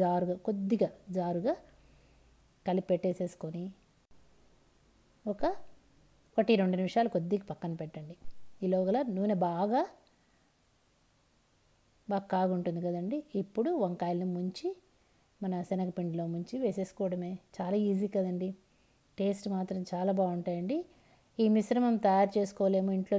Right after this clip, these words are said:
లేదనుకున్న వాళ్ళు ఇంట్లో ఉండే చట్నీ పొడి, గన్ పౌడర్ ఇలాంటివి ఉంటాయి కదండి, అలాంటి వాటితో కూడా ట్రై చేసుకోవచ్చు, బాగుంటాయి.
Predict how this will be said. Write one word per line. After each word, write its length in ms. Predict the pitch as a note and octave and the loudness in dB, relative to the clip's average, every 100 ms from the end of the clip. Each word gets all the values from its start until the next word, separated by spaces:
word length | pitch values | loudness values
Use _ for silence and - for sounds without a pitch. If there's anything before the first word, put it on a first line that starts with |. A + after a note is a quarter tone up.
| F#3+ | 4
లేదనుకున్న 480 | G3 G3 F#3+ F3 F3 | 4 2 0 -2 -2
వాళ్ళు 220 | F3 A3+ F#4+ - - _ _ _ _ _ - | -2 0 -2 -6 -20 _ _ _ _ _ -4
ఇంట్లో 200 | A3+ A#3+ A3+ | 2 4 6
ఉండే 180 | G#3 G3+ F#3+ - - - - - - - - - _ - | 4 2 0 -4 -20 -20 -20 -20 -20 -20 -20 -20 _ -4
చట్నీ 260 | G3+ G3 G#3+ G3 | -2 0 0 2
పొడి, 200 | G3 G3 G3 F#3+ F#3+ F#3 F3 | 2 2 2 2 0 -2 -2
గన్ 160 | F#3+ G3 G3 | 0 2 4
పౌడర్ 260 | F#3+ F#3 F#3 | 4 4 2
ఇలాంటివి 300 | F#3+ G3+ G3 | 2 0 -2
ఉంటాయి 200 | F#3 F#3 | -2 0
కదండి, 220 | F3+ F#3 G#3 | 0 -2 -2
అలాంటి 320 | F3+ F3 F3 F3+ | -2 -4 -4 -4
వాటితో 240 | E3 E3+ F3 | -4 -4 -4
కూడా 140 | G3+ C#4 | -2 -2
ట్రై 120 | E3+ D#3+ | -2 -2
చేసుకోవచ్చు, 560 | E3 E3 - D#3+ D#3 F#3+ F#3 G3 | -4 -6 -8 -10 -10 -16 -12 -4
బాగుంటాయి. 440 | F#3+ F#3 E3+ E3+ | 0 0 -2 -6